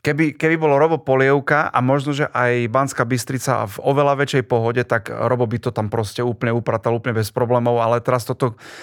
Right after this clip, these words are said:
bolo krásne vidieť na tomto, že Banská Bystrica sa jednoducho vpredu trápi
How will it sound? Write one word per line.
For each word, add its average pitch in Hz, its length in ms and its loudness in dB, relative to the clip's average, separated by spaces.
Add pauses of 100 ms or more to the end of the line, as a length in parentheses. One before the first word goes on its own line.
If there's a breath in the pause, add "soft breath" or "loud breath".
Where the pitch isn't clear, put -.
(120 loud breath)
bolo 135 260 2
krásne 139 420 0
vidieť 120 300 2
na 120 160 -2
tomto, 127 340 -2
že 120 480 2 (280 loud breath)
Banská 131 340 0
Bystrica 123 420 -6
sa 127 200 -4
jednoducho 127 440 0
vpredu 123 380 0
trápi 113 640 0